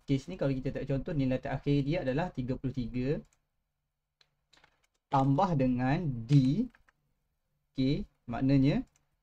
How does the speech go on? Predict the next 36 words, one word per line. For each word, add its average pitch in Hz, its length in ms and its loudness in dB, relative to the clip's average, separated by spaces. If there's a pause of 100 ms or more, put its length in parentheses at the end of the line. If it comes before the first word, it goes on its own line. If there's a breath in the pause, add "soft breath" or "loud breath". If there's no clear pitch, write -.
(320)
uh, 135 240 0
kalau 135 160 0
kita 143 160 4
tengok 151 240 -2
sini, 190 160 -2
dua 156 160 4
puluh 147 160 2
dua 185 80 0
tolak 151 240 0
sebelas, 123 480 -4
kita 127 160 0
dapat 127 240 -2
sebelas. 143 400 0
Sebelas 143 400 0
itu 139 80 -4
adalah 139 240 2
common 135 240 2
difference 143 320 0
dia. 117 240 -4 (420)
Jadi, 143 320 0
nilai 170 160 2
terakhir 160 400 -2
ni 214 80 0
tambah 165 480 2
dengan 139 160 4
sebelas, 143 320 -2
kita 139 160 -8
dapat 135 320 -2
empat 135 80 -6
puluh 135 160 -2
empat. - 240 -6
So, - 80 -6
itu 143 240 -2
adalah 131 160 0
nilai 127 240 2
seterusnya. 120 480 -6